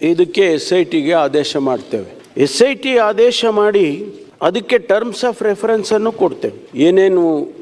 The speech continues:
ಅವರು ತನಿಖೆ ಮಾಡಬೇಕು ಅಂತ ಹೇಳಿ. ಹತ್ತೊಂಬತ್ತು ಏಳು ಇಪ್ಪತ್ತೈದು ಎಸ್ ಐ ಟಿ ಕಾನ್ಸ್ಟಿಟ್ಯೂಟ್ ಆಗುತ್ತೆ ಮಾನ್ಯ ಅಧ್ಯಕ್ಷರೇ. ಆ ಎಸ್ ಐ ಟಿಯಲ್ಲಿ ಮಾನ್ಯ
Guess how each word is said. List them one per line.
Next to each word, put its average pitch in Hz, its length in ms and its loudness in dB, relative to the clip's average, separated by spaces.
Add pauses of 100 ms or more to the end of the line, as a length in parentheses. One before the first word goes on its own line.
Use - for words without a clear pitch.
(320)
ಅವರು 143 180 2
ತನಿಖೆ 180 400 2
ಮಾಡಬೇಕು 147 600 0
ಅಂತ 131 180 -4
ಹೇಳಿ. 135 480 2 (100)
ಹತ್ತೊಂಬತ್ತು 233 720 -2
ಏಳು 214 260 4
ಇಪ್ಪತ್ತೈದು 196 960 2 (360)
ಎಸ್ 156 260 0
ಐ 202 80 6
ಟಿ 190 520 -4 (160)
ಕಾನ್ಸ್ಟಿಟ್ಯೂಟ್ 175 680 -2
ಆಗುತ್ತೆ 156 400 0
ಮಾನ್ಯ 143 300 0
ಅಧ್ಯಕ್ಷರೇ. 135 640 -2 (100)
ಆ 135 80 0
ಎಸ್ 156 360 0
ಐ 233 120 2
ಟಿಯಲ್ಲಿ 196 720 0 (180)
ಮಾನ್ಯ 180 360 2